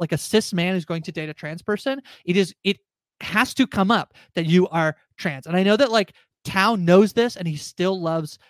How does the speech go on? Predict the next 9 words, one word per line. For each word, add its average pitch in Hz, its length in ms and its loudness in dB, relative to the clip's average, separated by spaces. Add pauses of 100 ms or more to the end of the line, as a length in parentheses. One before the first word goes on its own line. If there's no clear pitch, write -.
(180)
Elle, 190 360 0 (220)
but 196 120 2
there's 185 200 0
just, - 300 -6
like, 185 260 -4 (180)
it's, - 320 -10
it 170 160 -10
just - 460 -4 (240)
would 185 380 2